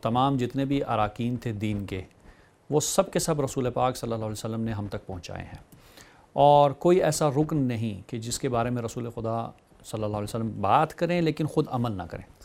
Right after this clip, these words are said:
مثلاً کہا، "اقیموا الصلاۃ"، تو خود پڑھ کے دکھایا، کر کے دکھایا، زکوٰۃ دے کے دکھائی، روزہ رکھ کے دکھایا، حج کر کے دکھایا،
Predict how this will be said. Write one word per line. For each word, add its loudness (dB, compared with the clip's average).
مثلاً -2
کہا، 2
"اقیموا 0
الصلاۃ"، 2
تو -6
خود -2
پڑھ 4
کے -2
دکھایا، -2
کر -6
کے -6
دکھایا، -8
زکوٰۃ 4
دے 2
کے -2
دکھائی، -6
روزہ 2
رکھ 2
کے 0
دکھایا، -6
حج 6
کر 6
کے 4
دکھایا، 0